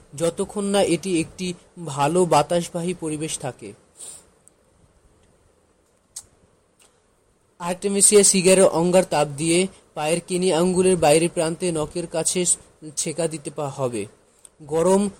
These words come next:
অনুভূতিটি কয়েক মিনিটের জন্য অবস্থানে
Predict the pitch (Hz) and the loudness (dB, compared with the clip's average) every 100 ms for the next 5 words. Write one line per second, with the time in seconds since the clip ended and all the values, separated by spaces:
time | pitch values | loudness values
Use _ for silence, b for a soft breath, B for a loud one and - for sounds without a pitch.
0 | _ 185 185 196 160 175 190 180 190 180 | _ -6 -2 -2 -2 -4 -6 -10 -8 -8
1 | 143 165 165 185 180 175 175 185 156 170 | -6 -2 0 0 -2 -4 -4 -4 -4 -2
2 | 175 156 143 165 165 - 160 175 180 | 0 2 2 2 0 -2 -6 -4 -4